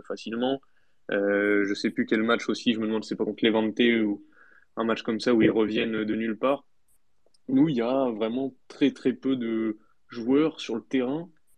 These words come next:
qu'on voit avoir ce leadership, hormis Merino, j'ai envie de dire, voire Oyarzabal, mais même devant, on n'a pas un, on n'a pas un tueur qui, qui a envie de, de marquer, euh,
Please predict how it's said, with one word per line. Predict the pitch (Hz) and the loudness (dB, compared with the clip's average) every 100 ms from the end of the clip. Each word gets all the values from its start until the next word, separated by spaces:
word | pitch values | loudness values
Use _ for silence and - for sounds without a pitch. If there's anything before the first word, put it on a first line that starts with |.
| _ | _
qu'on | - 120 | -8 -4
voit | 120 156 | 2 2
avoir | 131 123 135 | 2 -2 -4
ce | - 120 110 110 | -8 -4 -2 -2
leadership, | 110 127 120 - - - - | -4 -2 -2 -2 -4 -4 -4
hormis | 120 127 131 | -2 0 0
Merino, | 123 117 123 143 | 2 2 2 0
j'ai | 117 | 0
envie | 107 113 | -2 -2
de | |
dire, | 120 175 - _ _ _ _ _ _ | -2 -2 -4 _ _ _ _ _ _
voire | 113 113 120 | -4 2 4
Oyarzabal, | 117 117 110 117 135 160 | 6 4 2 2 4 2
mais | 117 107 104 104 104 _ _ _ | 2 0 0 0 -4 _ _ _
même | 117 117 | -4 0
devant, | 123 123 135 139 | 2 4 4 4
on | 120 | 0
n'a | 110 | -6
pas | - 135 | -6 -8
un, | 117 117 113 110 | -6 -10 -10 -10
on | 113 | -8
n'a | 120 | -8
pas | 117 135 | -2 -2
un | 127 | -2
tueur | - 135 143 139 | 0 2 2 0
qui, | - 117 117 113 - | -6 -6 -4 -8 -6
qui | 117 | -4
a | |
envie | 117 113 131 | -2 -4 -4
de, | 113 113 107 | -2 -2 -2
de | 117 | -4
marquer, | 120 113 - 127 123 | -4 -6 -2 0 2
euh, | 113 107 | 0 -2